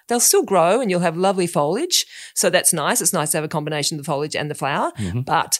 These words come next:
Speaker 1: to get more, the more, the more flowers, you need those two plump buds on either side of each other on new growth.
Speaker 2: There you go. That's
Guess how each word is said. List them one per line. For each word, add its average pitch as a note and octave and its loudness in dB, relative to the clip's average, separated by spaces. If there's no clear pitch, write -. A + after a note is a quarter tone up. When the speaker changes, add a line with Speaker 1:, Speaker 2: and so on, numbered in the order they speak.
Speaker 1:
to F3+ -2
get G3 0
more, G3 0
the G3+ -2
more, G3 0
the F#3 -4
more G#3 0
flowers, C4+ -2
you F3+ -4
need F3 0
those D#3+ 0
two B3 -2
plump G3+ -2
buds C#3 0
on D#3+ -2
either G3+ 0
side D#3 0
of D3+ -6
each D3+ -4
other D#3 0
on D3+ -4
new D3 -4
growth. - -8
Speaker 2:
There B2 2
you F2+ 2
go. A2 6
That's - 4